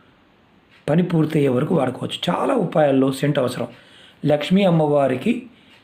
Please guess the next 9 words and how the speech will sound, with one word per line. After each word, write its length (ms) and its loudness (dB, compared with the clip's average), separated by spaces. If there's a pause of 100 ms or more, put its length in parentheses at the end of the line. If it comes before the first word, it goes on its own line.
(140)
మనం 160 -2 (560)
కొన్ని 220 0
పరిహారాల్లో, 560 2 (180)
తాంత్రిక 340 2
పరిహారాల్లో 440 2 (480)
సెంటును 360 2
వినియోగించాలి 540 -2 (420)
కాబట్టి 360 -6 (500)
తెచ్చుకోండి. 480 -4